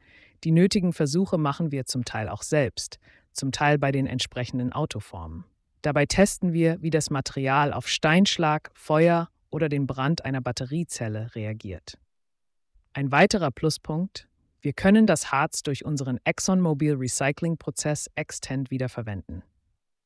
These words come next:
Vorteile von Proxima Harzsysteme: hohe Festigkeit bei geringem Gewicht, ideal als Ersatz für Metalle oder andere Harze. Geringe Viskosität vor der Aushärtung,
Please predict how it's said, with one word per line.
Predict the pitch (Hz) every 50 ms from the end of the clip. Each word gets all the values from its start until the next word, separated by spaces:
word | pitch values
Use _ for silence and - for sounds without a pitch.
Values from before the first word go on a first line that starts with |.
| _ _ _ _ _ _ _ _ _ _
Vorteile | - - 185 185 202 - 220 190 175 165
von | 151 - 156 139 131
Proxima | - 151 151 - - - 156 151 139 123 -
Harzsysteme: | 147 160 - - - 180 - - - 175 170 170 170 170 180 _ _ _ _ - -
hohe | 165 165 151
Festigkeit | - - 165 165 - - 196 175 - - 185 175 170 -
bei | - 127
geringem | 117 123 127 131 143 143 135 131
Gewicht, | 117 120 113 151 165 180 - - - - - _ _ _ _
ideal | - 165 143 151 143 135 139 143 156 147
als | - - 117 -
Ersatz | 117 123 127 151 151 - - -
für | - 143
Metalle | 131 123 113 - - - 160 165 170 160
oder | 151 143 135 - -
andere | 139 160 165 160 - 127 120 -
Harze. | - 82 - - - 80 80 - _ _ _ _ _ _ _ _ _
Geringe | - 156 151 147 175 185 190 180 143
Viskosität | 170 165 - - - 160 139 139 131 - - - 156 156 - -
vor | - - 131
der | 123 113 - 131
Aushärtung, | 151 165 - - - 117 107 - - 101 82 82 180